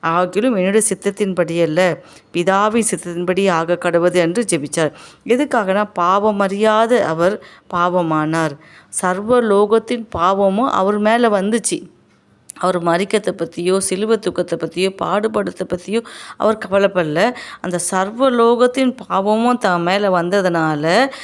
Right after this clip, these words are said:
பிதா வந்து பாவம் அறியாதவர் அவரு. அவர் வந்து பாவத்தை பார்க்க மாட்டார். பிதாவால் பாவத்தை பாராத சுத்த கண்ணர் என்று பைபிள் இருக்குது. அப்போ இயேசுநாதர் மேல சர்வ லோகத்தின் பாவமும் வந்து சுமந்ததுனால, பிதாவுக்கும் இயேசுவுக்கும் இருக்கிற உறவு துண்டிக்கப்பட்டுடும்.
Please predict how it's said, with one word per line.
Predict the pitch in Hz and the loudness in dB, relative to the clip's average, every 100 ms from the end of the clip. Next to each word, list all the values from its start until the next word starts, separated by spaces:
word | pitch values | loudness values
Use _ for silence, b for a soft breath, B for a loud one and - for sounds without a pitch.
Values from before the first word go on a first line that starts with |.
| B B - | B B -2
பிதா | 277 302 302 | 0 4 4
வந்து | 262 220 277 | 2 2 -2
பாவம் | - 214 240 247 226 | 0 2 2 2 2
அறியாதவர் | 208 220 226 226 208 180 | 2 4 4 4 2 2
அவரு. | 165 160 156 B B B | 2 0 -4 B B B
அவர் | - 214 | 0 2
வந்து | 226 254 | 2 2
பாவத்தை | 202 214 240 240 240 | 2 2 2 0 -2
பார்க்க | 233 202 214 226 | -2 -6 -2 -2
மாட்டார். | 180 185 | 0 0
பிதாவால் | 202 220 233 240 | 0 2 2 0
பாவத்தை | 190 202 226 240 240 226 | 0 0 2 -2 0 -2
பாராத | 226 208 208 226 254 | 0 0 2 2 2
சுத்த | 269 - 240 _ 302 277 | 0 -4 -10 _ -2 0
கண்ணர் | 202 196 208 | 0 2 2
என்று | 190 202 302 320 B B | 2 0 -2 -4 B B
பைபிள் | - 220 208 190 | 0 2 4 2
இருக்குது. | 175 175 165 B B | 2 -2 -2 B B
அப்போ | - 214 247 277 | -10 -2 0 2
இயேசுநாதர் | 214 269 277 254 214 208 | 2 0 2 0 0 0
மேல | 202 226 | 0 0
சர்வ | - 202 208 233 240 | 0 0 0 0 2
லோகத்தின் | 226 226 240 240 269 254 | 2 2 0 -2 -4 -4
பாவமும் | - 196 208 220 226 247 | 0 2 2 0 0 2
வந்து | 208 214 220 | 2 0 -2
சுமந்ததுனால, | 208 202 233 240 208 180 165 156 247 B B B - | -2 0 0 0 0 -2 -2 0 0 B B B -8
பிதாவுக்கும் | 254 262 285 277 277 269 | -2 2 2 2 0 0
இயேசுவுக்கும் | 294 240 196 220 - 240 240 254 | 0 2 4 2 2 -2 0 2
இருக்கிற | 226 208 202 | 0 2 0
உறவு | 180 196 247 311 311 | 0 2 2 2 4
துண்டிக்கப்பட்டுடும். | 240 202 180 - 156 143 | 2 2 0 -4 -4 -6